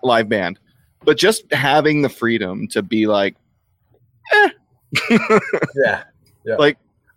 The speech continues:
Speaker 1: I only, I only really need to worry about Sergeant Major if I piss Sergeant Major enough that he went and complained to the battalion commander. Then I had a problem.
Speaker 2: Right.
Speaker 1: If it was, like, minor and I wasn't disrespectful, you can get away with a lot. Like,
Speaker 2: Yeah.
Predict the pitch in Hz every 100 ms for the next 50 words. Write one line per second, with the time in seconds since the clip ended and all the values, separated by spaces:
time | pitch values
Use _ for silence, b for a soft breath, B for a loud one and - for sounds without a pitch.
0 | - 208 247 - 170 208 233 170 175 175
1 | 160 131 131 139 - 139 139 123 123 131
2 | 143 123 - 135 131 139 131 117 117 117
3 | 117 110 110 123 - - 123 107 110 107
4 | 104 117 110 107 98 95 90 - - 95
5 | 90 - 85 - - 104 101 90 - 76
6 | - 87 - _ _ _ _ - - -
7 | 131 135 147 156 160 117 117 117 147 160
8 | 117 110 120 127 127 120 - - 127 -
9 | 135 117 104 95 80 73 - - - _
10 | _ _ _ - 98 76